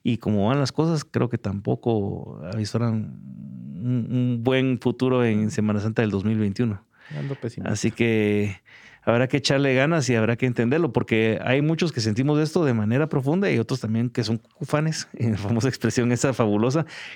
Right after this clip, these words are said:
Speaker 1: donde también, sí, <laughs> también pierden la realidad de los momentos,
Speaker 2: Pero
Speaker 1: ¿verdad?
Speaker 2: así como lo de Brady,
Speaker 1: Sí.
Speaker 2: fíjate, y lo de los Patriotas, yo creo que esto nos tiene que, y no solo, no solo en el mundo de la Semana Santa y
Speaker 1: No.
Speaker 2: las procesiones, en general,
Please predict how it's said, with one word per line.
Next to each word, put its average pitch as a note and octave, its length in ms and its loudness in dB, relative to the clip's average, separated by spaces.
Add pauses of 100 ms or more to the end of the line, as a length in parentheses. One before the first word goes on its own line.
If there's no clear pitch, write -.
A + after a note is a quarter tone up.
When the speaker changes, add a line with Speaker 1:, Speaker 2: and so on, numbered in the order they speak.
Speaker 1:
donde A2 320 0
también, G2 260 -2
sí, A#2 120 0 (220)
<laughs> D3 200 -2
también A#2 420 0
pierden C3 320 2
la A2 120 2
realidad G2 400 2
de G#2+ 80 2
los G#2 120 2
momentos, G2 480 -2
Speaker 2:
Pero E3+ 120 4
Speaker 1:
¿verdad? F3 100 4
Speaker 2:
así E3 140 0
como G#3 220 0
lo A#3 120 0
de F3+ 100 0
Brady, D#3 200 2
Speaker 1:
Sí. G#3 160 0
Speaker 2:
fíjate, F3 320 0
y F3+ 60 -2
lo C3+ 140 -2
de A#2 60 -2
los A2+ 140 -4
Patriotas, C#3+ 500 -4
yo F3+ 80 -2
creo F3+ 160 -4
que F3+ 100 -6
esto F3 360 -8 (680)
nos A2 300 -4
tiene C#3 300 -4
que, D#3+ 460 -4 (160)
y F3+ 80 0
no A3+ 140 2
solo, D#4+ 260 2
no A#3+ 100 0
solo E4+ 160 2
en F#4 60 2
el A3+ 80 2
mundo B3 180 2
de C4+ 60 2
la G3+ 80 2
Semana B2 280 2
Santa F#3+ 200 2
y - 20 2
Speaker 1:
No. E3+ 60 2
Speaker 2:
las D3+ 80 -2
procesiones, B2 480 0 (260)
en F#3 160 2
general, E3 540 2